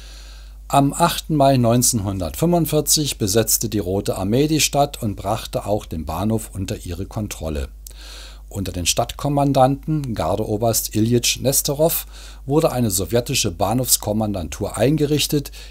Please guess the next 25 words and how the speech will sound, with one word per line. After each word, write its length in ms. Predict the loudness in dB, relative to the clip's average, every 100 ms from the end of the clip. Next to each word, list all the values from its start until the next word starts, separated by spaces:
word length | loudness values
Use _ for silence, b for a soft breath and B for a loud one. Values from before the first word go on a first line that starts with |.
| -6
die 80 | -4
bis 280 | 0 0 2
Mitte 320 | 2 2 0
August 460 | -2 0 4 4 4
neunzehnhundertfünfundvierzig 1300 | 2 2 2 0 -2 -2 0 0 2 0 0 -2 -4
den 160 | -6 -8
Verkehr 680 | -6 -6 -2 0 0 0
um 140 | 0 2
den 200 | 2 2
Bahnhof 440 | 0 0 0 -2
kontrollierte 800 | -4 -4 -4 -6 -4 -4 -2 -4
und 220 | -2 -2
steuerte. 600 | -2 -2 -4 -4 -4 -6 -8 -16 -18 -18 -18 B B B B B B 0
Am 180 | 0 6
elften 440 | 6 6 0 0
August 480 | 2 4 4 4 2
neunzehnhundertfünfundvierzig 1600 | 0 2 0 0 0 -2 -2 0 2 2 2 0 4 4 4 0 B B B -4
wurde 220 | 0 2
der 180 | 0 0
Eisenbahnbetrieb 1120 | 2 2 4 4 4 2 0 -2 -2 -2 -6
wieder 260 | -2 0 0
den 160 | -2 -2
deutschen 480 | -2 0 0 -2
Behörden 440 | -4 -4 -4 -4 -4
übergeben. 640 | -4 -4 -2 -4 -4 -6